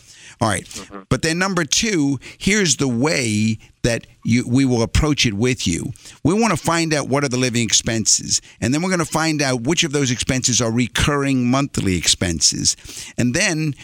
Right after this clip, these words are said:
Speaker 1: we're going to go ahead and have you set up what we call a pay yourself first plan, which says everything that is over your money coming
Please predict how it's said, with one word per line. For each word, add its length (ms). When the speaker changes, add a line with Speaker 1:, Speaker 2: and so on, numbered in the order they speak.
Speaker 1:
we're 160
going 240
to 100
go 280
ahead 280
and 140
have 200
you 140
set 300
up 120
what 120
we 80
call 280
a 120
pay 180
yourself 600
first 240
plan, 400
which 180
says 400
everything 760
that 220
is 180
over 640
your 460
money 400
coming 440